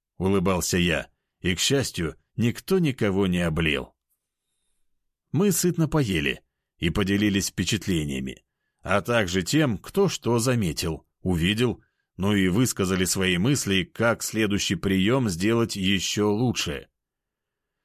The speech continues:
Правда, основной тезис был: «Иди ищи новые миры».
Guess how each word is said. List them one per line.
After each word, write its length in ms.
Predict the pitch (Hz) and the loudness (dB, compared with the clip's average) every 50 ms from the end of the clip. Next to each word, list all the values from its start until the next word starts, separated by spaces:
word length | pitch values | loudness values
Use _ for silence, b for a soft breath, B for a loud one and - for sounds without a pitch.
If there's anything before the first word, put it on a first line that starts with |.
| _ _ _ _ _ _ _ _ | _ _ _ _ _ _ _ _
Правда, 400 | _ 78 90 98 95 87 98 101 | _ -2 0 0 0 2 2 2
основной 520 | 95 - - 107 104 101 98 120 139 135 104 | 0 0 0 0 0 2 2 2 2 0 0
тезис 500 | - - 101 104 - - 87 87 80 80 | 0 0 0 2 2 2 2 0 0 -2
был: 340 | 82 127 143 151 139 - - - _ _ _ _ _ | 0 2 2 2 2 0 -4 -10 _ _ _ _ _
«Иди 600 | - 98 104 - - 87 123 170 180 165 131 110 | 0 2 2 2 2 2 0 2 4 4 2 2
ищи 400 | 95 - - - 127 143 147 139 | 0 0 0 2 2 4 2 2
новые 460 | 120 107 110 113 110 98 101 101 98 | 2 2 2 2 2 2 2 2 4
миры». 480 | 95 95 98 95 87 82 76 67 - | 4 2 2 2 2 0 0 -2 -4